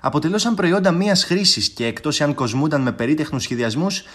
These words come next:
είχαν τυποποιημένα μεγέθη προκειμένου να έχουν μειωμένο κόστος παραγωγής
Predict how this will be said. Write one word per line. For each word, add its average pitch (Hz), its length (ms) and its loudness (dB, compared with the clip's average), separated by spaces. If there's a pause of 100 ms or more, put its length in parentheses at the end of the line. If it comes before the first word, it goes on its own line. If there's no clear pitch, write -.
(220)
είχαν 214 260 -2
τυποποιημένα 185 640 2
μεγέθη 123 520 0
προκειμένου 139 480 -2
να 131 100 0
έχουν 143 240 -4
μειωμένο 131 460 0
κόστος 143 300 -4
παραγωγής 117 640 0